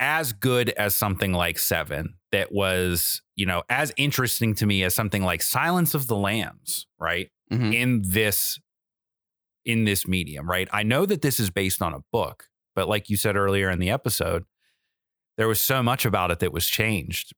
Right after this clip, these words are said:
Speaker 1: Really only the general pillars were
Speaker 2: Yeah.
Speaker 1: were kept intact, right? And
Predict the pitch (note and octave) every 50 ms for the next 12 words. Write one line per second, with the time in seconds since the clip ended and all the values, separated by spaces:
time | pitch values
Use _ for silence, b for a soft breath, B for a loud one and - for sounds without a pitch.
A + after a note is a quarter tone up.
0 | - A#2 A#2 B2+ C3 B2 A#2+ A2+ A2+ A2 G#2+ G#2+ G2+ E2+ G2 F#2 G2 G2+ F#2+ F#2
1 | E2 E2+ F2 E2 - - G#2 G2+ F#2+ F#2 E2 - E2+ F2+ - - F2 F2 F2+ E2
2 | E2+ F2+ G#2+ - _ _ - - D3 A#2+ F2 - - _ _ - - F#2+ F2 F2
3 | F#2 F2+ F2 E2+ D#2+ - - G#2 F#2 - F2 E2 E2 - C3 B2+ G#2 D#2 D2+ -
4 | F2 F#2 F#2 G#2 C#3+ C#3+ _ b b b b b b b b b b b b b
5 | _ _ - A#2+ A#2 A#2 A#2 A#2 A2+